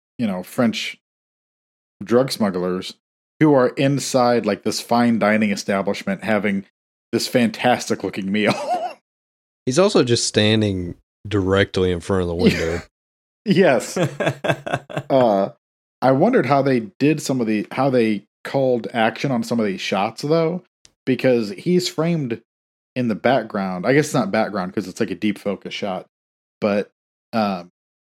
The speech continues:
Speaker 1: there are several times where characters are, like, across the street from each other when they're tailing people, uh, or later when he, uh,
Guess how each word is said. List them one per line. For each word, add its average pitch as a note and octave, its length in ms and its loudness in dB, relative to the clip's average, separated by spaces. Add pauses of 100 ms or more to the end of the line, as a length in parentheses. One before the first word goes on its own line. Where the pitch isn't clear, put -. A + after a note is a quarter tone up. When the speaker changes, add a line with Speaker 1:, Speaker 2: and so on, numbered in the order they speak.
(120)
Speaker 1:
there C3+ 80 2
are B2 60 2
several E3+ 400 2
times A2+ 640 -2 (140)
where G2+ 600 -2 (760)
characters C3+ 440 0
are, G#2+ 60 2
like, G2+ 160 0
across A#2 340 0
the - 80 -12
street - 360 -2
from E3+ 160 -2
each E3 160 -2
other E3 280 4
when A#2+ 120 0
they're F2+ 100 -2
tailing D3 500 0
people, C#3 540 -4 (400)
uh, F#2 320 -4 (560)
or G#2 540 4
later A#2+ 340 2
when G#2 160 0
he, G2 380 -4 (520)
uh, E2 280 -8